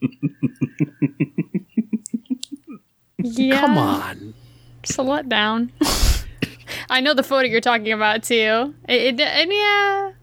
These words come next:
Speaker 1: Yeah, that's a, that's another, again, the, just any, like, local bird species that looks large, um, could, is, is often given as, like, as an explanation for Mothman. I've heard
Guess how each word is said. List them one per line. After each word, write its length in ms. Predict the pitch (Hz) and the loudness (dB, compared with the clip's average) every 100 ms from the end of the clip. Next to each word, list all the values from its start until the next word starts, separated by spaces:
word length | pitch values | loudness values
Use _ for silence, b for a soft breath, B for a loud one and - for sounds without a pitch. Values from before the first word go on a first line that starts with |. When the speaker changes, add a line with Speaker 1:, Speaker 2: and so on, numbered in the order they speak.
| b b b b - | b b b b -10
Speaker 1:
Yeah, 560 | 240 240 233 226 220 220 | -2 2 4 4 2 2
that's 220 | 269 320 | 0 0
a, 80 | 269 | 0
that's 220 | 254 262 | 0 2
another, 560 | 285 220 214 214 214 214 | 2 2 2 2 2 2
again, 400 | 220 208 208 202 | 0 0 0 -4
the, 240 | 233 247 240 | -4 -2 -2
just 340 | 240 269 - B B B B B - | -2 -4 -6 B B B B B -4
any, 320 | 277 349 381 | -2 2 2
like, 200 | 339 262 | 2 0
local 380 | 240 233 233 233 | 0 0 0 -2
bird 320 | 214 214 226 | 0 0 0
species 1000 | - - 233 233 240 233 233 240 233 - - | -2 -2 -2 -2 0 0 0 0 -2 -6 -10
that 340 | 220 214 202 - | -4 0 0 -2
looks 380 | 226 226 - - | -4 -4 -4 -6
large, 880 | 233 214 220 226 233 240 233 - - - | -2 0 2 2 0 -2 -4 -4 -6 -2
um, 500 | 214 208 - - - - - _ - | -2 0 -4 -8 -14 -16 -20 _ -8
could, 300 | 277 233 214 269 262 277 294 302 - | -2 -2 -2 -6 -8 -16 -18 -18 -4
is, 180 | 269 247 | -2 -2
is 140 | 247 | 0
often 400 | 285 220 226 214 | 0 -2 -2 -4
given 320 | 202 - - | -4 -6 -6
as, 220 | - - | -6 -4
like, 380 | - - - - b b b _ _ - - | -4 -4 -8 -18 b b b _ _ -18 -6
as 260 | - - - | -4 -4 -6
an 100 | - | -8
explanation 640 | - - - - - - | -8 -8 -6 -6 -6 -8
for 120 | 240 | -8
Mothman. 400 | 202 214 233 233 | -6 -6 -4 -2
I've 160 | 254 269 | -2 -2
heard 180 | 370 | -2